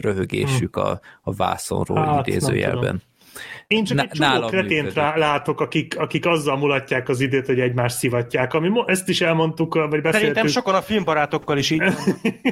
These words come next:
Speaker 2: <laughs> Ö, igen, csak sok, tehát, hogy, hogy, ö, ugye ezt is beszéltük, hogy szerintem ez,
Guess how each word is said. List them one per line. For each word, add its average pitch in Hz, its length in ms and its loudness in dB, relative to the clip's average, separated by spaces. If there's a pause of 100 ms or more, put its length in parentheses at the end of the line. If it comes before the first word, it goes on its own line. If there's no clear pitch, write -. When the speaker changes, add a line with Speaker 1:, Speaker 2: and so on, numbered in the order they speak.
Speaker 2:
<laughs> 262 440 -4
Ö, 160 360 4 (280)
igen, 170 340 0
csak 165 200 -2 (180)
sok, 196 380 -4
tehát, 165 160 -2
hogy, 175 300 0
hogy, 160 320 -2
ö, 165 300 4 (720)
ugye 147 200 2
ezt 147 160 -2
is 147 100 2
beszéltük, 147 540 0
hogy 147 160 -2
szerintem 160 440 2
ez, 151 200 0